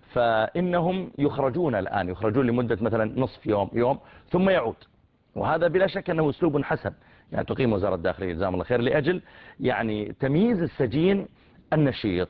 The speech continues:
اللطيف ال-، الجيد التعامل الحريص على نفسه حريص على تطوير ذاته تميزه عن غيره.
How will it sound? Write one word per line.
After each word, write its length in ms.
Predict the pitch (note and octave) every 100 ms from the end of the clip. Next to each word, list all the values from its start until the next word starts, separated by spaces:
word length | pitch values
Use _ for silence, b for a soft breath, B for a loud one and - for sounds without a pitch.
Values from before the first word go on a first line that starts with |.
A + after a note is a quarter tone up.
| - B2
اللطيف 680 | G2+ G2+ A2 F#2+ F#2 -
ال-، 200 | - -
الجيد 440 | B1 G2 A#2 A2 F#2+
التعامل 680 | G2 G#2+ F2+ G#2 G2 F#2 B B -
الحريص 420 | D3 - D3+ -
على 180 | G#2 G2+
نفسه 260 | G2+ - F#2+
حريص 280 | C3+ D#3+
على 160 | B2+ A#2
تطوير 340 | - A#2 G#2+
ذاته 340 | G2 A2+ G#2+ C3 B B -
تميزه 360 | G#3+ A3+ A2+
عن 120 | F2+
غيره. 240 | D#2 D#2+